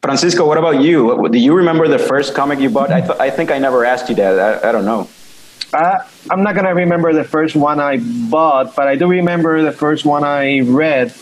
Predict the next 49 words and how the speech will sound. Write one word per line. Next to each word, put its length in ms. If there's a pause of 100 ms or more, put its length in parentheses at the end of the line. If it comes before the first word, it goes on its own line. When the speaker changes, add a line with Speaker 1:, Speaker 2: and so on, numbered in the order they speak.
(120)
Speaker 2:
though. 380 (640)
Uh, 360 (520)
I 140
got 180
a, 100 (260)
a 80
whole, 300
a 160
stack 460
of 240
comics 360
from, 380
from 220
my 140
dad 420
from 240
the 80
seventies, 680 (240)
the 200
really 460
old, 300
uh, 180 (600)
beat-up 360
comics, 440
and, 200
uh, 220
they 200
had 160
a 100
whole 180
bunch 200
of 120
Batman 360
comics 360
in 120
it. 100 (540)
And 100
that's 160
when 100
I 120
discovered 420
Batman. 400
It 80
was 140
the 160
seventies 520
Batman. 480
I 120
think 420